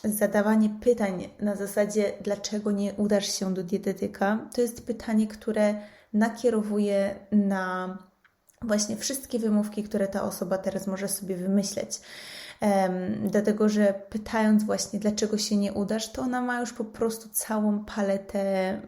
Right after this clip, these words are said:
przykładów przygotowanych, bo nie ma czasu, bo jest to wymagające i tak dalej, i tak dalej. Ale jeżeli zadamy takie pytanie w totalnie inny sposób, czyli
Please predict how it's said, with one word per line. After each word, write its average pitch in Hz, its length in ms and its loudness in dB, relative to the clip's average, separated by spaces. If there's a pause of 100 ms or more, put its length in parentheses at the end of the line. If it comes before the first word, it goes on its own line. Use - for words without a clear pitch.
(120)
przykładów 196 1000 0
przygotowanych, 196 920 -2
bo 180 140 -4
nie 185 140 -4
ma 208 140 -2
czasu, 190 840 -2
bo 170 300 0
jest 175 280 -4
to 190 260 0
wymagające 202 760 0
i 185 40 -4
tak 185 180 -6
dalej, 185 260 -2
i 180 40 -12
tak 185 180 -8
dalej. 185 380 -2 (800)
Ale 240 440 2
jeżeli 208 300 4
zadamy 214 380 4
takie 214 220 -2
pytanie 202 600 0
w - 60 -20
totalnie 311 540 -2
inny 185 460 0
sposób, - 520 -6
czyli 208 340 0